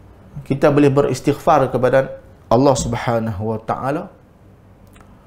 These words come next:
sebanyak seratus kali. Astaghfirullahaladzim, astaghfirullahaladzim, astaghfirullahaladzim, astaghfirullahaladzim, astaghfirullah. Kita boleh menggunakan ruah-ruah jari kita ini.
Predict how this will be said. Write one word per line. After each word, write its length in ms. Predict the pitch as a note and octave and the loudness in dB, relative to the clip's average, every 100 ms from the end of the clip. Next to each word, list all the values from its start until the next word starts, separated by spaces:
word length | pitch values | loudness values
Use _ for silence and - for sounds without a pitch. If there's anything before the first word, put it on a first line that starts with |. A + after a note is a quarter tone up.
| - - | -20 -16
sebanyak 400 | - A2 C3 - | -6 -2 -2 -4
seratus 340 | - D3 D3+ C3+ | -6 -4 -4 -6
kali. 320 | A#2 C3+ C3+ - - - - - - - - - - - - - | -6 -6 -8 -14 -20 -20 -20 -20 -20 -20 -20 -20 -20 -20 -20 -16
Astaghfirullahaladzim, 1400 | - - F#2 F2+ F#2+ F2+ E2+ F2+ F2 F2 D2 E2+ F2 F2 E2 | -10 -6 -4 -4 -6 -6 -4 -4 -4 -6 -8 -8 -6 -4 -6
astaghfirullahaladzim, 1300 | - - - F2 E2+ E2+ F2 F2 E2 D2+ D#2+ F2 D#2+ | -8 -10 -10 -8 -4 -2 -2 -4 -6 -6 -6 -6 -6
astaghfirullahaladzim, 1160 | - F2 - F#2 E2 D#2 E2+ F2 C#2+ C#2+ F#2 - - - - - | -6 -8 -8 -8 -8 -6 -8 -10 -12 -10 -12 -14 -18 -18 -16 -8
astaghfirullahaladzim, 1160 | - F2+ - F#2 - E2+ E2 E2 D#2+ D#2 E2+ E2+ | -2 -2 0 0 0 -2 0 0 0 -2 0 0
astaghfirullah. 1120 | D#2 - - E2 F2 - G2 - - - - - - - - | -2 -4 -4 -2 -2 -4 -6 -6 -8 -8 -10 -12 -16 -16 -2
Kita 240 | - - | 2 4
boleh 240 | E3 E3+ D#3 | 6 6 8
menggunakan 720 | D3 E3+ E3 E3 G3+ G#3 F#3+ - - - - - - - - - | 8 8 6 6 4 2 -2 -12 -20 -20 -20 -20 -20 -18 -18 0
ruah-ruah 480 | B2+ F3 C#3+ D#3 D#3 | 4 6 6 6 6
jari 240 | C3+ D3+ C#3 | 6 6 4
kita 320 | C#3 A#2 G2+ | 4 4 4
ini. 160 | F#2 | 0